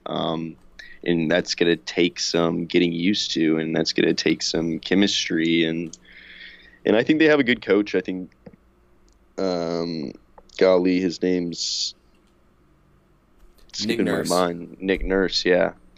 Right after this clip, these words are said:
Speaker 1: I think Nick, Nick Nurse is a good coach, um, in that, uh, in that he, I think they have a good young core that they've already somewhat developed, like you said, in, in Pascal Siakam. And, uh, I,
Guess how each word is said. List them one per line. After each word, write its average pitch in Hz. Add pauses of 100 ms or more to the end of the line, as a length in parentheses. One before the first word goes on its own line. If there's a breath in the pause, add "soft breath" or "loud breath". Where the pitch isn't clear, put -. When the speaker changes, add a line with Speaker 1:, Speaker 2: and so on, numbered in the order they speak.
(460 loud breath)
Speaker 1:
I 123
think 143
Nick, 87
Nick 98
Nurse 98
is 90
a 85
good 95
coach, 90 (100)
um, 82 (120)
in 82
that, 82
uh, 69 (440)
in 87
that 82
he, - (140)
I 104
think 90
they 90
have 87
a 90
good 90
young 87
core 90
that 69
they've 80
already 87
somewhat 87
developed, 82
like 80
you -
said, 82
in, 82 (380)
in 82
Pascal 82
Siakam. 80 (640 soft breath)
And, 82
uh, 80 (340)
I, 87